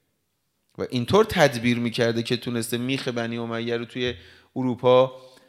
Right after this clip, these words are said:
بکوبه و جا پاشو صفر کنه، تا اینکه به اونجایی که می‌خواد برسه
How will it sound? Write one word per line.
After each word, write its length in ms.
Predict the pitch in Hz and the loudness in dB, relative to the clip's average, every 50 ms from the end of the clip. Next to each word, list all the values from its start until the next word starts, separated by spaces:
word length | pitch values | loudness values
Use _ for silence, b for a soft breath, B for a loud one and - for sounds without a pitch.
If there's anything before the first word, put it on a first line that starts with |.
| B B B B B _ _ - | B B B B B _ _ 0
بکوبه 500 | 139 151 147 - - 139 131 131 127 127 | 0 0 2 2 0 2 2 4 4 4
و 40 | 127 | 2
جا 180 | 113 117 131 131 | 2 2 0 0
پاشو 320 | 131 - 127 123 - 131 | 0 0 -2 0 -2 -4
صفر 360 | 120 - - 117 113 - - | -4 -2 0 0 0 -2 -4
کنه، 340 | - 117 107 101 101 98 92 - B B B B B B B B B B B B B B B B B B B B B B B B B B B B _ _ _ | -8 -8 -6 -6 -6 -8 -10 -14 B B B B B B B B B B B B B B B B B B B B B B B B B B B B _ _ _
تا 120 | - 156 156 | 0 2 2
اینکه 480 | 175 185 170 208 202 202 202 202 190 175 B B B B B _ _ - | 2 2 4 4 4 6 4 2 0 -4 B B B B B _ _ -6
به 120 | 139 156 | -2 0
اونجایی 400 | 165 165 170 165 156 185 202 202 | 0 0 0 2 4 4 4 4
که 120 | 180 190 | 4 2
می‌خواد 340 | 175 165 151 165 156 147 139 | -2 0 2 2 2 2 2
برسه 420 | 151 156 156 156 156 - - 214 | 2 2 2 2 2 2 2 0